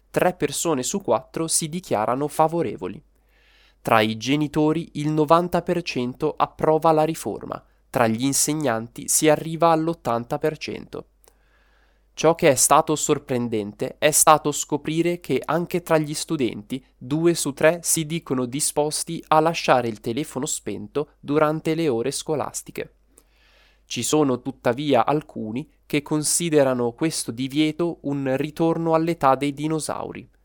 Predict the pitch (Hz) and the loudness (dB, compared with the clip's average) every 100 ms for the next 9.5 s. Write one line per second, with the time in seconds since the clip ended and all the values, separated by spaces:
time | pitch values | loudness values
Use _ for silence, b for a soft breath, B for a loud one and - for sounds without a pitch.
0 | _ _ _ _ _ - 120 120 123 139 | _ _ _ _ _ 2 4 4 2 2
1 | 127 127 - 143 156 165 139 143 147 120 | 2 2 0 0 0 -2 0 -2 -2 -4
2 | 131 131 123 - 135 127 123 123 113 120 | -2 -2 -2 -2 -4 -2 0 2 2 0
3 | 147 - 156 151 156 156 175 170 180 127 | -4 -4 0 0 0 0 -2 -2 -4 -4
4 | - - 107 _ _ - 117 117 135 139 | -6 -8 -12 _ _ 2 2 4 0 -2
5 | 135 151 156 165 - 143 147 147 - - | 2 6 6 2 -2 -2 -2 -4 -6 -8
6 | 170 156 - 135 123 107 92 151 b b | -4 -4 -4 -6 -4 -8 -6 -10 b b
7 | - 143 143 139 180 175 - - 120 131 | 6 8 6 2 -2 -4 -6 -2 -2 0
8 | 131 170 - - 110 120 156 160 160 160 | -6 0 0 0 -4 -4 -2 0 2 0
9 | 160 113 101 - | -2 -6 -12 -14